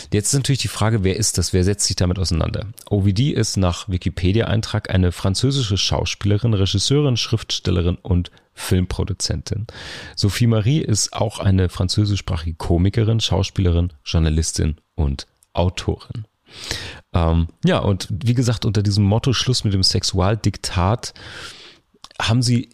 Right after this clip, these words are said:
diese Webserie geskriptet und produziert, gemeinsam mit und für Arte. Deswegen sage ich deutsch-französische Produktion, die waren da mit dahinter, deswegen gibt's das auch in der Übersetzung.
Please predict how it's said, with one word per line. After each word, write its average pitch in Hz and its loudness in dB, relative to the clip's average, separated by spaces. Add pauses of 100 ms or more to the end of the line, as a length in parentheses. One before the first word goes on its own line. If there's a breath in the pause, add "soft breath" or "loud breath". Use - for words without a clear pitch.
diese 104 0
Webserie 104 2
geskriptet - -2
und 98 0
produziert, - 0
gemeinsam 95 2
mit 110 0
und 101 -2
für - -2
Arte. 107 0
Deswegen 98 0
sage 90 0
ich 82 -6
deutsch-französische 110 0
Produktion, 110 2
die 95 2
waren 85 4
da 87 4
mit 87 0
dahinter, 107 2
deswegen 85 -2
gibt's - -2
das 87 -4
auch - -8
in 90 2
der 82 0
Übersetzung. 95 2